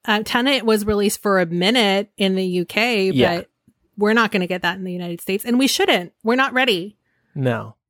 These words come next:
Speaker 2: Right. They need to just put that on H B O Max. Make people pay a premium, just like Disney did with Mulan.
Speaker 1: Yeah.
Speaker 2: People would pay for, for Wonder Woman, big time.
Speaker 1: Yeah, it just sucks because something like that,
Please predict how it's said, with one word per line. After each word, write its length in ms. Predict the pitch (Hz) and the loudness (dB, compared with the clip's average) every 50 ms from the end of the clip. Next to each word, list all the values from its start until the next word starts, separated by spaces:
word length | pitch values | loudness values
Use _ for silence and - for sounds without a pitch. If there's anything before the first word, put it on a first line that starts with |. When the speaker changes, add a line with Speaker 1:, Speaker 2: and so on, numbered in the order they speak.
| _ _ _ _ _ | _ _ _ _ _
Speaker 2:
Right. 340 | - 127 123 110 90 - - _ 302 | -2 0 0 0 -2 -6 -10 _ -8
They 320 | 156 143 180 185 196 220 | 0 2 4 4 4 4
need 600 | 226 214 202 196 190 185 180 180 175 165 165 175 - - | 2 2 2 4 4 4 4 4 2 0 -2 -6 -10 -4
to 160 | - - 151 | 0 0 2
just 280 | 135 143 135 - - - | 4 2 0 0 0 0
put 200 | - 156 151 - | 0 0 0 2
that 280 | 151 147 143 143 135 | 2 4 4 4 2
on 220 | - 131 131 131 123 | 2 0 0 0 0
H 240 | 123 127 - - - | -2 -2 -2 -2 0
B 120 | 139 131 | 2 2
O 80 | 127 123 | 2 2
Max. 520 | 120 113 107 104 - - - - - - _ _ | 0 -2 -4 -6 -8 -10 -10 -12 -12 -14 _ _
Make 320 | - 151 143 156 170 - - | -4 0 0 0 0 0 -2
people 380 | - 214 220 - - 240 226 | -2 0 0 2 4 2 2
pay 200 | - - 180 175 | 2 2 2 2
a 60 | 190 190 | 2 0
premium, 720 | - - 208 214 208 202 202 202 202 202 208 214 208 190 | 0 -2 0 0 2 2 4 4 4 4 2 2 -2 -4
just 200 | - 151 - - | -4 -2 0 0
like 160 | 180 170 139 | 0 0 0
Disney 340 | - 160 160 151 - 170 156 | 2 2 2 2 2 0 2
did 240 | 143 156 156 147 139 | 4 4 4 4 2
with 140 | 143 - 160 | 0 -2 -2
Mulan. 460 | 143 131 127 120 113 110 - - - _ _ _ | -2 -4 -2 -2 -4 -4 -6 -10 -14 _ _ _
Speaker 1:
Yeah. 320 | 190 185 180 180 170 165 | -6 -4 -2 0 2 2
Speaker 2:
People 300 | 170 220 165 240 294 285 | 2 2 4 4 4 4
would 140 | 269 233 - | 4 4 4
pay 260 | - 220 196 190 170 | 2 2 4 2 2
for, 340 | - - 165 147 135 123 - _ _ - | 2 2 2 2 2 2 -2 _ _ -2
for 140 | - 139 | 0 2
Wonder 260 | 131 123 123 113 104 98 | 2 2 2 2 0 -2
Woman, 300 | 90 78 98 101 95 - _ _ _ | -2 -4 -6 -10 -12 -16 _ _ _
big 220 | - 147 143 180 165 | 2 2 2 2 0
time. 180 | 180 170 165 | -2 0 0
Speaker 1:
Yeah, 220 | 165 165 165 165 - | 0 0 -2 -2 -4
it 120 | - - - | -8 -8 -2
just 320 | - 320 330 - - - | 0 0 2 2 0 0
sucks 320 | - 220 214 220 - - - | 0 0 0 -2 -2 -4 -6
because 240 | 233 214 233 214 | -4 -2 -2 0
something 280 | - 233 240 240 320 320 | 2 2 2 2 2 2
like 220 | 302 262 226 190 | 2 2 0 2
that, 480 | 185 185 175 170 165 160 160 156 - - | 0 0 2 2 2 2 2 0 -2 -6